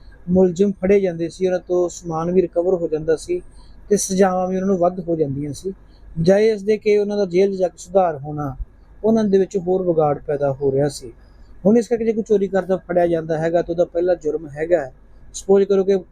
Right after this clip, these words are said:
ਕੋਈ ਬੰਦਾ ਘਰ ਦੇ ਵਿੱਚ ਚੋਰੀ ਹੋ ਕੇ ਗੈਸ ਸਿਲੰਡਰ ਚੋਰੀ ਕਰ ਲੈਂਦਾ ਹੈ ਤੇ ਗੈਸ ਸਿਲੰਡਰ ਉਹ ਤੋਂ ਬਰਾਮਦ ਹੋ ਜਾਂਦੇ ਆ ਤੇ ਇਹ ਉਹਦਾ ਪਹਿਲਾ ਅਪਰਾਧ ਹੈਗਾ, ਤਾਂ ਉਹਨੂੰ ਜਿਹੜਾ ਜੇਲ੍ਹ ਦੀ ਸਜ਼ਾ ਨਹੀਂ ਦਿੱਤੀ ਜਾਊਗੀ, ਬਲਕਿ ਉਹਨੂੰ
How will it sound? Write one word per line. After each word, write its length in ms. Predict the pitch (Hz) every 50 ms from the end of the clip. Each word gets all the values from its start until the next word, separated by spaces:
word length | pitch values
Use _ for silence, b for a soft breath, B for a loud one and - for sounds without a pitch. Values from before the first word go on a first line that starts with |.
| - -
ਕੋਈ 120 | 185 185
ਬੰਦਾ 260 | 175 180 180 180 185
ਘਰ 200 | 180 - 196 190
ਦੇ 120 | 165 160 165
ਵਿੱਚ 100 | 160 -
ਚੋਰੀ 180 | - 185 170 175
ਹੋ 60 | 190
ਕੇ 100 | 180 185
ਗੈਸ 300 | 165 160 170 165 160 -
ਸਿਲੰਡਰ 240 | - 170 165 160 160
ਚੋਰੀ 260 | 147 - 165 156 160
ਕਰ 180 | 156 - 147 143
ਲੈਂਦਾ 320 | 143 143 143 147 151 139
ਹੈ 80 | 127 - - - - - b b b b b -
ਤੇ 80 | 196
ਗੈਸ 340 | 185 160 165 175 185 196 -
ਸਿਲੰਡਰ 260 | - 202 190 190 190
ਉਹ 60 | 196 190
ਤੋਂ 140 | - 202
ਬਰਾਮਦ 380 | 185 180 170 156 156 165 175 175 165 156
ਹੋ 80 | 165 160
ਜਾਂਦੇ 400 | 151 151 147 147 147 143 135 127
ਆ 60 | 131 - - - - - - - - -
ਤੇ 120 | 220 226 -
ਇਹ 140 | 220 226 233
ਉਹਦਾ 160 | 214 214 220
ਪਹਿਲਾ 340 | 196 - 202 202 214 214 202
ਅਪਰਾਧ 360 | 190 - 175 170 180 185 170 143 156
ਹੈਗਾ, 320 | 165 170 175 160 135 123 - - - - - - - - -
ਤਾਂ 100 | 214 220
ਉਹਨੂੰ 440 | 233 240 240 220 226 226 220 220 208
ਜਿਹੜਾ 180 | 185 196 196 202
ਜੇਲ੍ਹ 380 | 170 156 160 170 196 214 208
ਦੀ 100 | 185 196
ਸਜ਼ਾ 280 | 185 - 175 160 165 165
ਨਹੀਂ 140 | 160 170 170
ਦਿੱਤੀ 260 | 165 151 - 160 151
ਜਾਊਗੀ, 320 | 151 156 156 147 156 175
ਬਲਕਿ 360 | 180 170 165 151 147 - 160 156
ਉਹਨੂੰ 180 | 156 165 160